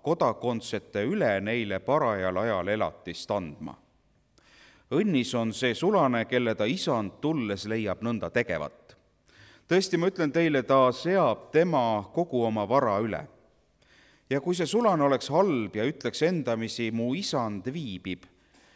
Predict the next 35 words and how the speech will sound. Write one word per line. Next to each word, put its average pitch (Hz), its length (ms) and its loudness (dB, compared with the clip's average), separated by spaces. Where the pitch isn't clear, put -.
ning 139 160 2
hakkaks 180 460 0
peksma 151 500 -2
koos 147 280 -2
kaassulaseid, 160 840 0
sööma 143 440 -2
ja 110 120 0
jooma 123 400 0
koos 147 320 -4
purjutajatega, 110 880 -2
siis - 200 -6
selle 135 200 2
sulase 156 440 2
isand 151 380 -2
tuleb 117 340 -2
päeval, 139 440 0
mil 113 320 -4
ta 107 240 0
ei 107 220 -2
oota, 131 480 -2
ja 98 140 -2
tunnil, 113 480 -4
mil 98 220 -4
ta 87 140 -4
ei 85 100 -6
tea. 82 320 -4
Ning 123 140 -4
raiub 180 340 2
ta 104 100 -2
pooleks 165 540 0
ja 120 100 -2
annab - 260 -2
talle 123 260 0
sama 160 400 0
koha 131 600 0